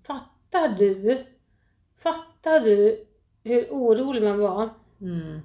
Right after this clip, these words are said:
Speaker 1: Du var, reste runt he-, nästan hela jorden, eller halva jordklotet.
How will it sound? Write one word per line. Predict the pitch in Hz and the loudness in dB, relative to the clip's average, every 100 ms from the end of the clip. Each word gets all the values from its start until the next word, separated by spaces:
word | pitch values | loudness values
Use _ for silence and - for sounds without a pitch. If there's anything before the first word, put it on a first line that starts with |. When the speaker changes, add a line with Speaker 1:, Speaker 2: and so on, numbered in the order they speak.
| - - | -20 -14
Speaker 1:
Du | 247 285 311 | -6 -2 -2
var, | 277 247 | 4 4
reste | 233 240 214 - 240 | 6 2 2 -2 2
runt | 220 214 220 - | 4 2 0 -10
he-, | 226 254 | -6 -2
nästan | 233 233 240 233 - _ _ | -2 -4 -4 -4 -8 _ _
hela | 220 220 214 | 0 2 4
jorden, | 208 208 220 | 4 2 2
eller | 214 226 | 0 0
halva | 247 247 | -2 0
jordklotet. | 254 220 208 220 202 208 208 | 2 2 2 0 0 -2 -2